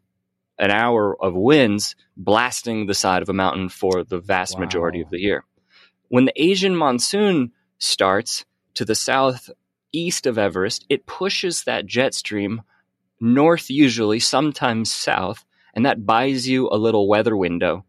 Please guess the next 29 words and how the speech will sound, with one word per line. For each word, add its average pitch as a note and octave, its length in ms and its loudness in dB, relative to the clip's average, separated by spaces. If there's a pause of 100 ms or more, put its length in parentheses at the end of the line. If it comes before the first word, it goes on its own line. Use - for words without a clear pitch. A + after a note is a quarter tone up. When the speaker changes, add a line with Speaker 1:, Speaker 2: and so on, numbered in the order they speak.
(400)
Speaker 1:
um, F2+ 340 -2
of F#2+ 180 0
still-ish - 1080 0 (160)
air G#2 400 0 (260)
where F#2+ 160 0
it's, - 160 -6
you G2 80 -2
know, F#2 160 0
only G2+ 260 0
twenty G#2 360 -2
to F2 80 -4
thirty A2+ 320 0
miles F2 280 -2
an F2+ 80 -8
hour E2+ 280 -2
usually F2+ 420 -4
to - 140 -10
get G#2+ 240 2
up G2+ 140 2
to G2 120 -6
the F2 80 -4
top. E2+ 320 -2 (560)
Um, F#2 400 -4
and G#2+ 260 0
that's A#2 380 -2 (240)
about B3 240 -2
two G#3 180 -2
weeks F#3 300 -2
long, E3+ 320 0